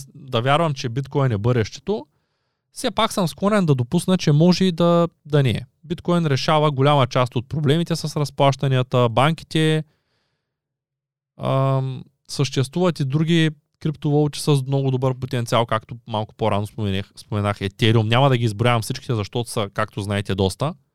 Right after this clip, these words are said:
Един от предприемачите, който доста често се споменава и свързва с бъдещето на криптовалутите, е именно Елън Мъск. М, той не подкрепя инвестирането в биткоин,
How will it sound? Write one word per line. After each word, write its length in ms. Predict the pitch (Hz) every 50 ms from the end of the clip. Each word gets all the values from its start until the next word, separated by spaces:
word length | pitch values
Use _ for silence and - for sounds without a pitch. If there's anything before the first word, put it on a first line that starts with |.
| _ _ _ _ _ _ _ _ _ _
Един 200 | 143 127 123 160 214
от 160 | 233 185 -
предприемачите, 840 | - 175 151 - - 147 143 147 170 202 202 - - 220 220 214 220 - _ _ _ _ _ _ _ _ _ _ _ _
който 380 | 170 190 190 - 214 175 160 - _ _ _ _ _ _ _ _ _ 143
доста 360 | 143 180 202 202 - 190 156
често 340 | - - 196 185 - - 170
се 160 | - 160 147
споменава 640 | - - - 139 135 135 143 170 180 180 180 175 165
и 100 | 156 139
свързва 400 | - - 156 170 170 175 170 147
с 280 | - 147 131 123 - 139
бъдещето 480 | 127 151 151 156 143 - 139 - 131
на 100 | 123 117
криптовалутите, 760 | - - 160 143 - - 117 117 123 143 156 - - - 185
е 220 | 185 180 165 156 160
именно 480 | 180 170 151 147 165 180 190 180 170
Елън 280 | 160 156 147 135 123 113
Мъск. 400 | 113 107 - - - - _ _ _ _ _ _ _ _ _ _ _ _ _ _ _ _ _ _ _ _ _ _ _ _ _ _ _ _ _ _ _ _
М, 200 | 185 196 196 196 190 -
той 200 | 233 233 240 233
не 100 | 226 196
подкрепя 500 | - 180 - _ - 220 226 220 - 214
инвестирането 600 | 208 185 170 151 - - 175 180 165 156 - 143
в 200 | 131 127 117 110
биткоин, 600 | 117 143 135 - - - 104 104 104 110 143 190